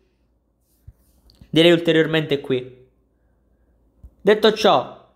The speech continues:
dichiariamo anche noi guerra a tutti gli alleati. Dichiariamo solo guerra alla Francia per ora?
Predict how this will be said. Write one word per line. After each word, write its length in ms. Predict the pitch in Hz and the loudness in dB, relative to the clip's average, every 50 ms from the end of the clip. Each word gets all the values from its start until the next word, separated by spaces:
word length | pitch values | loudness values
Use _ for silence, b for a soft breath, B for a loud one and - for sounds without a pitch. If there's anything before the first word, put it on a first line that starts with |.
| _ _ | _ _
dichiariamo 580 | - 170 226 190 220 202 196 202 202 196 196 | -10 -10 -6 -2 0 0 2 2 2 2 0
anche 220 | 190 185 180 196 190 | -2 -2 0 0 0
noi 200 | 190 190 190 170 | 0 0 -2 0
guerra 720 | 160 190 196 185 165 143 131 127 123 120 120 - - _ _ _ _ _ _ _ _ _ _ _ _ _ _ _ _ | 2 2 4 4 2 0 -4 -6 -6 -8 -10 -16 -20 _ _ _ _ _ _ _ _ _ _ _ _ _ _ _ _
a 120 | - 139 139 - | -4 -4 -4 -2
tutti 360 | - 220 220 220 - 190 175 | -2 -2 -2 -2 -2 0 2
gli 80 | 165 160 | 4 4
alleati. 720 | 156 143 139 139 156 175 190 180 202 208 202 208 - - - _ _ _ _ _ _ _ _ _ _ _ _ _ _ _ _ _ _ _ _ _ _ _ _ _ _ _ _ _ _ _ _ _ _ _ _ _ _ _ _ _ _ _ _ _ _ _ _ _ _ _ _ _ | 4 4 4 4 4 2 0 0 -4 -6 -6 -8 -14 -20 -20 _ _ _ _ _ _ _ _ _ _ _ _ _ _ _ _ _ _ _ _ _ _ _ _ _ _ _ _ _ _ _ _ _ _ _ _ _ _ _ _ _ _ _ _ _ _ _ _ _ _ _ _ _
Dichiariamo 400 | - - 135 143 170 214 247 208 | -4 0 2 4 4 2 2 0
solo 240 | 160 - 165 147 143 | 0 0 0 0 0
guerra 200 | 139 156 156 151 | 0 2 2 4
alla 120 | 151 147 139 | 2 2 0
Francia 380 | - 165 175 170 165 - 156 | 0 -2 -2 -2 -2 -6 -4
per 140 | 147 160 165 | -2 0 2
ora? 480 | 160 147 143 151 175 196 190 - - | 2 2 2 2 0 -2 -6 -14 -20